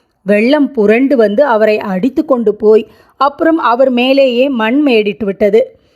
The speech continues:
பகுநாள் கழித்து யாரோ அதை கொத்தினபோது உள்ளே இருந்த அவருடைய கையிலே அடிபட்டு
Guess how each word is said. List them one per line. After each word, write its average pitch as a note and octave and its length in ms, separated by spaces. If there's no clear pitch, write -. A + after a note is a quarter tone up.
பகுநாள் G#3+ 640
கழித்து B3+ 500
யாரோ A3+ 420
அதை A3+ 260
கொத்தினபோது A3 760
உள்ளே D#4+ 380
இருந்த A#3+ 360
அவருடைய A3+ 520
கையிலே A#3+ 560
அடிபட்டு A3 600